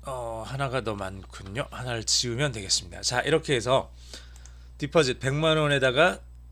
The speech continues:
일 점 일 곱해주고 일 년 후 디-, 일 점 일 곱해주고 이 년, 삼 년, 사 년, 오 년, 육 년, 칠 년. 이렇게 해서 최종적인 결과값을 찾아주면,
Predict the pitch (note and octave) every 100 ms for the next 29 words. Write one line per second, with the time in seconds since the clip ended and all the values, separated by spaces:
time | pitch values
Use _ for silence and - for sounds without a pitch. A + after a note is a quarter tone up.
0 | - - - - - - D3+ D3+ E3 C#3+
1 | B2 - B2+ G#2+ G#2+ D#3+ G3+ D3 C3 C#3
2 | A#2+ A2+ D3 A3 A3 - - A2 - B2+
3 | C3+ D3 C#3 B2+ A#2+ B2+ A2+ B2 B2+ B2+
4 | C#3 F#3+ A3+ - - - E3+ E3+ F#3 G3+
5 | G#3 - A2 G#2 B2+ E3 F#3 - - A2+
6 | A#2 D3+ F3+ F3+ - G#2 A2 C#3 D#3 C#3+
7 | - - G#3 G#2 - - - - B2+ B2+
8 | - A2+ F#2+ A#2 F#3+ G#3 - - - -
9 | C#3 C#3 A2+ A2 A2+ G2+ G2+ A#2 A#2 A2+
10 | - E3 A3 A3 - - - - D#3+ D#3
11 | A#2 B2+ A#2